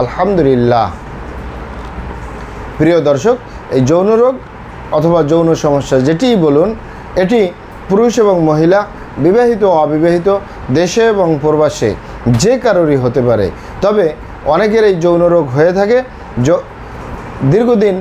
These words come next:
ডায়াবেটিসের অসুখে ভুগলে, দীর্ঘদিন কিডনির অসুখে ভুগলে, দীর্ঘদিন আইবিএসের সমস্যায় ভুগলে, দীর্ঘদিন পেটের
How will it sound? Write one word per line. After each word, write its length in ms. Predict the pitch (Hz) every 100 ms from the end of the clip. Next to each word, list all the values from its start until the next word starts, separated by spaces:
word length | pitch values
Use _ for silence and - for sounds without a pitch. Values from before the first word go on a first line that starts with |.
| 185 - 143 143
ডায়াবেটিসের 580 | 170 185 190 175 165 156
অসুখে 280 | 127 151 151
ভুগলে, 260 | 151 175 214 220 - - 135
দীর্ঘদিন 400 | 170 214 214 190 185 - - 185
কিডনির 360 | 175 185 240 233
অসুখে 260 | - 156 156
ভুগলে, 280 | 147 160 202 220 - - 135
দীর্ঘদিন 400 | 196 240 208 185 180 - - 156
আইবিএসের 460 | 180 220 233 226 208 202
সমস্যায় 360 | 185 160 170 147
ভুগলে, 240 | 156 196 214 - - 131
দীর্ঘদিন 420 | 185 240 226 185 185 - - -
পেটের 280 | 214 254